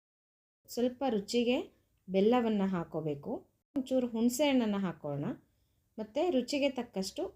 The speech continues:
ಉಪ್ಪನ್ನು ಹಾಕ್ಕೊಳ್ಳೋಣ. ಇದಿಷ್ಟನ್ನು ಹಾಕಿ, ಆ, ಫಸ್ಟ್ ಗ್ರೈಂಡ್ ಮಾಡಿಕೊಂಡು ಆಮೇಲೆ ನೀರು ಎಷ್ಟು ಬೇಕೋ ಅಷ್ಟು ನೋಡಿಕೊಂಡು ನೀವು,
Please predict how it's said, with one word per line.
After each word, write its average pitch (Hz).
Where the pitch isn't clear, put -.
ಉಪ್ಪನ್ನು 254
ಹಾಕ್ಕೊಳ್ಳೋಣ. 143
ಇದಿಷ್ಟನ್ನು 294
ಹಾಕಿ, 220
ಆ, 196
ಫಸ್ಟ್ 220
ಗ್ರೈಂಡ್ 220
ಮಾಡಿಕೊಂಡು 185
ಆಮೇಲೆ 247
ನೀರು 254
ಎಷ್ಟು 214
ಬೇಕೋ 202
ಅಷ್ಟು 202
ನೋಡಿಕೊಂಡು 208
ನೀವು, 196